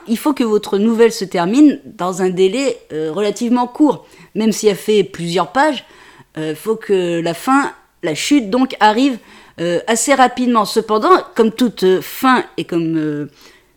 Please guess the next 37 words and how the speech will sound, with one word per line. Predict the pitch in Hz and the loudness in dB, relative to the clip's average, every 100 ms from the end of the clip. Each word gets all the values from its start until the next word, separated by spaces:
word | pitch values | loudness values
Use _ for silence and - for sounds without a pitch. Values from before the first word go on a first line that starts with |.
| - | -10
toute | 202 165 | -8 -4
chute, | - 330 226 | 2 2 2
même | 175 247 220 170 - | -4 -2 -2 -4 -12
celle | - 233 214 | 2 4 4
d'un | 214 | 2
roman | 196 226 220 233 - - | 4 4 4 2 0 0
et | 180 170 165 160 | 2 2 2 2
surtout | 151 - 190 208 | -2 -6 -6 -2
aussi | 185 170 202 | -2 -2 -6
celle | - 180 | -4 -4
d'une | 170 175 | -2 -2
nouvelle, | 185 190 294 | -2 0 0
il | 240 | 0
faut | - 262 | -2 -4
que | - | -4
celle-ci | 214 190 - 277 302 | -4 -4 -4 0 0
soit | - 220 | 0 -4
cohérente | - 196 190 254 311 | -2 0 0 0 -4
avec | 175 262 | -6 -8
le | 160 | -6
reste | 233 240 190 | -4 -6 -6
de | 190 | -4
votre | 233 - - _ | -4 -4 -14 _
récit. | - 262 - 254 262 | -2 -2 0 -2 -2
C'est | - 185 | -2 0
normal, | 214 240 226 | 2 4 2
hein. | 185 - _ _ - | 0 -6 _ _ -8
Gardez | 196 220 240 | -2 0 0
toujours | - 294 285 262 | 2 2 2 0
ça | 269 | 0
en | 269 | 0
tête. | 269 269 269 - - - _ | 2 -2 -4 -20 -20 -20 _
Le | 156 | -4
début | 180 269 247 311 254 - - | 0 2 6 6 4 -4 -8
de | 175 | -4
votre | 185 - | -2 -2
récit, | 202 - 285 - | -4 0 0 0